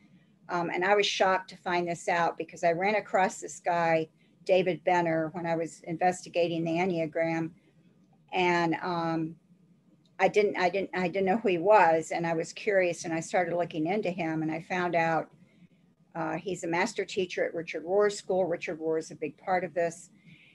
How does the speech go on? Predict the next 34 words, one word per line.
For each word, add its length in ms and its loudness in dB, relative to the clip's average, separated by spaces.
and 540 2
he 240 -4
is 120 -2
a 60 0
perennialist, 920 0
but 160 4
his 260 -4
books, 480 2
like 180 -2
The 80 -10
Gift 260 -4
of 100 0
Being 260 -2
Yourself, 640 -6
um, 280 -2
and 140 -2
then 80 0
he 80 0
has 300 0
a 20 -10
trilogy, 680 4
The 80 -4
Gift 220 -4
of 140 2
Being 180 2
Yourself, 460 -2
and 120 -10
two 160 -4
other 160 0
books. 380 -2
One 220 0
is 100 -2
something 380 -2
about 300 2